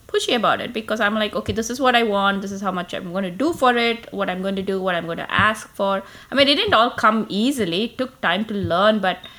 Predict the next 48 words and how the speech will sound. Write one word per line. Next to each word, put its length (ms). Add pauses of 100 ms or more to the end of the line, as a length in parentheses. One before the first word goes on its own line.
(380)
also 320
it 160
made 240
me 80
much 340
more 140
incredibly 600
efficient. 580
And 140
I 100
think 480 (200)
this 300
might 180
resonate 440
with 100
a 60
lot 280
of 120
people 680
when 240
they 120
go 160
back 300
to 60
work 320
after 260
having 340
kids, 340 (400)
is 340 (240)
y-, 160 (100)
your 360
time 440
value 460
is 300
different. 680 (400)
At 140
least 160
for 100
me, 180
it 100
was 120
very 180
different 300
from 120
how 140
it 140
was 140
before, 600